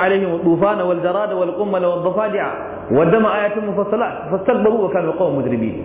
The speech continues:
Wa lamma waqa alaihim ar-rajm qalu ya Musa ud'u lana rabbaka bima 'ahida 'indak la in kashafta 'anna ar-rijza lanu'minanna lak." Haka suke cewa, "In dai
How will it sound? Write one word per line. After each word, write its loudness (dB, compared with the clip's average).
Wa 6
lamma 4
waqa 2
alaihim 0
ar-rajm 2
qalu 6
ya 4
Musa 0
ud'u 2
lana -2
rabbaka -2
bima -2
'ahida 0
'indak -2
la 6
in 4
kashafta 2
'anna 2
ar-rijza 0
lanu'minanna 0
lak." -4
Haka 4
suke 4
cewa, 2
"In 0
dai 0